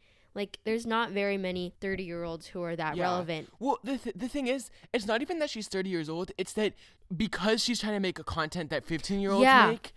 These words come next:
Speaker 2: it makes her seem even
Speaker 1: Yeah.
Speaker 2: more young. Like, I appreciate the older content that was actually her,
Speaker 1: Yeah.
Speaker 2: because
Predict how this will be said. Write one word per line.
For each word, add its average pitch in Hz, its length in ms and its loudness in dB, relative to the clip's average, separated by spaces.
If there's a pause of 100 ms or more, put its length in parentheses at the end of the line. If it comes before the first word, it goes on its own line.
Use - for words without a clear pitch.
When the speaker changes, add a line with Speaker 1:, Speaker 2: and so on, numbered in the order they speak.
(280)
Speaker 2:
it 208 80 4
makes 202 320 4
her - 100 4
seem 196 180 -2
even 185 100 2
Speaker 1:
Yeah. 190 140 6
Speaker 2:
more 151 100 2
young. 135 340 -2 (220)
Like, 226 120 4
I 233 80 10
appreciate 214 800 2 (220)
the 180 240 0
older 175 240 0
content 170 380 -4
that 165 80 2
was 180 200 -2
actually 175 400 0
her, 143 380 -2
Speaker 1:
Yeah. 180 120 -4
Speaker 2:
because 214 180 -4